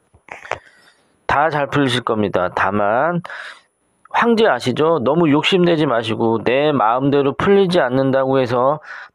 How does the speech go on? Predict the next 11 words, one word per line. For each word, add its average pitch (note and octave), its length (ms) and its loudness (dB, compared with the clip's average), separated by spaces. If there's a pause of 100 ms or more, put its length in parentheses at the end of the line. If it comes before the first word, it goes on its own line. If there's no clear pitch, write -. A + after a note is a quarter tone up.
답답해하지 D#3 680 0
마시고요. A#2 640 0
짜증내지 E3 580 2
마시고요. G#2+ 540 -4 (2000)
자, - 160 -6
그런 C3 280 -2
의미에서 A2+ 440 0
내 G2+ 200 0
인생의 C3+ 440 0
해답 C#3 260 -2
가볼게요. - 480 -4